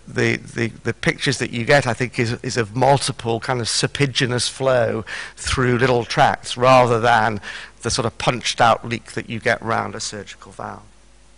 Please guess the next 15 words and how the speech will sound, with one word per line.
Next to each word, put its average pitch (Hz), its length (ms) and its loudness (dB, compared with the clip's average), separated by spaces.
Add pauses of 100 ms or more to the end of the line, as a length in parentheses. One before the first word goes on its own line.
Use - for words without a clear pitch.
(1600)
Similarly, 165 380 4
the - 180 0
risk, - 260 2
a 139 80 4
risk 151 200 2
of 139 80 4
endocarditis 135 680 6
was 135 140 -2
always 131 240 4
quoted, 120 480 2 (240)
uh, 110 260 2
with 117 380 -2
paravalvular 110 580 2
leak. 110 240 -8 (460)
Um, 117 320 4